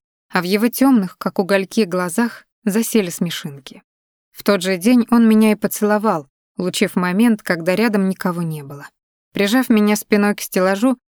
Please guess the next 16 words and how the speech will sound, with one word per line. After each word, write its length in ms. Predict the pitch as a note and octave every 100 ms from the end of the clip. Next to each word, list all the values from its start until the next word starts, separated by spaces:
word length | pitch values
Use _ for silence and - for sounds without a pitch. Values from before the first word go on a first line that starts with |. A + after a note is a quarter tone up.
| _
с 100 | -
какими-то 480 | - G3 C#4+ A#3+ G#3+
приборами 560 | - G3 G#3 C4+ G3 E3+
на 120 | E3+
своем 460 | - F#3+ G#3+ A#3
рабочем 440 | F#3+ F3+ F#3 - E3
месте. 420 | D3+ - - - _ _ _ _ _ -
Осторожно 680 | F#3+ - G#3 A#3+ A#3+ G#3
и 60 | G#3
неторопливо, 800 | G3 - G3+ - G#3+ A3 D#3 C#3 _
приподняв 560 | F#3+ - F#3 F#3 F#3 F#3+
мою 220 | F3 E3
голову 360 | F#3+ F#3 E3+
пальцами 540 | E3 G3 G3+ - F#3+ F3+
за 140 | E3+
подбородок. 800 | - D#3+ D#3+ D#3+ D3 C#3+ -